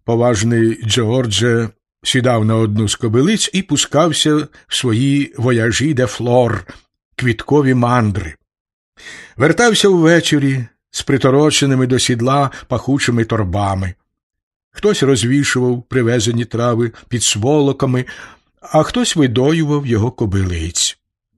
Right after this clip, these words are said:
Пан аптекар тим часом випивав горня вранішнього молока, що встигло збурдитись під листом хрону.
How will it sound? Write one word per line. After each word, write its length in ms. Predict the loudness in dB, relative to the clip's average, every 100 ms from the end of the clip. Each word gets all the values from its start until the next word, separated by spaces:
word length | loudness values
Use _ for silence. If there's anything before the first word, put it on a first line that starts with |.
| _ _ _ _ _ _ _
Пан 220 | -2 0
аптекар 640 | 0 0 -2 0 0 -2 -6 -12 -20 _
тим 180 | -2 0
часом 380 | 2 2 2 0
випивав 520 | 0 2 2 2 2
горня 540 | 2 0 2 0 0 -2
вранішнього 640 | -4 -2 -2 -6 -6 -4
молока, 540 | -4 -6 -8 -4 -4 -6 -14 _ _
що 200 | -4 -2
встигло 760 | -2 0 0 2 2 0 -2
збурдитись 840 | -6 -4 0 0 0 0 -2 -4 -4
під 200 | -6 -2
листом 400 | -2 -2 -4 -6
хрону. 520 | -2 0 0 0